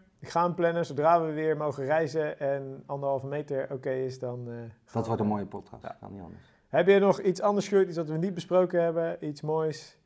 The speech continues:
Speaker 2: Nou Jos,
Speaker 1: Waar
Speaker 2: wanneer
Speaker 1: je
Speaker 2: ga je eens een keer mee, jongen? Gaan we op, eh, zo'n boot met Luc Koppens? Gaan we
Speaker 1: Op de
Speaker 2: lekker,
Speaker 1: boot?
Speaker 2: eh, knallen
Speaker 1: Nou ja,
Speaker 2: over
Speaker 1: ik
Speaker 2: het
Speaker 1: vind het,
Speaker 2: water?
Speaker 1: ik vind dat wel cool. Ik moet je ook eerlijk bekennen dat ik dus gisteren of eergisteren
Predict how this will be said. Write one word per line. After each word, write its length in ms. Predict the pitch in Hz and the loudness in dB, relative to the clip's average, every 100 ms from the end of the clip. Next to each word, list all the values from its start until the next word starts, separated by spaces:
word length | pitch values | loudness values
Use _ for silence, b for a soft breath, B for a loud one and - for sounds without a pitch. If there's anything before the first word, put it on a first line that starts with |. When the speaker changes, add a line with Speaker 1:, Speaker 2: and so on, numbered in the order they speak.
| _ - | _ -8
Speaker 2:
Nou 240 | 190 202 | -2 4
Jos, 40 | |
Speaker 1:
Waar 80 | 190 | 4
Speaker 2:
wanneer 160 | 151 160 | 6 4
Speaker 1:
je 40 | 180 | 2
Speaker 2:
ga 60 | |
je 60 | 170 | 0
eens 80 | 160 | -4
een 60 | |
keer 120 | - 185 | -4 -4
mee, 140 | 208 | -4
jongen? 280 | 190 120 101 - - | -4 -4 -6 -10 -8
Gaan 100 | 151 | -6
we 60 | |
op, 140 | 151 160 | -4 -4
eh, 140 | 147 | -6
zo'n 200 | 151 147 | -4 -4
boot 320 | 156 170 170 | -2 -2 -4
met 140 | 143 127 | -6 -4
Luc 140 | 147 | -2
Koppens? 380 | 175 - 160 - | -2 -4 -8 -10
Gaan 200 | - 156 | -8 -4
we 100 | 160 | -2
Speaker 1:
Op 80 | 151 | 4
de 40 | |
Speaker 2:
lekker, 160 | 156 220 | 8 8
Speaker 1:
boot? 20 | 165 | 8
Speaker 2:
eh, 100 | 156 - | 0 -2
knallen 0 | |
Speaker 1:
Nou 120 | 196 208 | 2 6
ja, 60 | 214 | 8
Speaker 2:
over 100 | 214 | 6
Speaker 1:
ik 40 | |
Speaker 2:
het 100 | 160 | 4
Speaker 1:
vind 140 | 170 208 | 4 4
het, 100 | 196 | 4
Speaker 2:
water? 160 | 185 | 0
Speaker 1:
ik 60 | 180 | 2
vind 140 | 202 | 2
dat 100 | 196 | 4
wel 160 | 190 208 | 6 4
cool. 300 | 180 156 - | 4 2 2
Ik 100 | 160 | 2
moet 180 | 190 180 | 2 4
je 80 | 196 | 0
ook 120 | 180 | 2
eerlijk 260 | 202 202 | 4 4
bekennen 320 | - 185 190 180 | 2 2 2 2
dat 140 | 165 | -2
ik 120 | 156 | -2
dus 160 | 160 156 | -4 -4
gisteren 340 | 196 185 156 | -4 -4 -6
of 60 | 202 | -4
eergisteren 580 | 185 180 180 - 165 | -4 -2 -4 -4 -6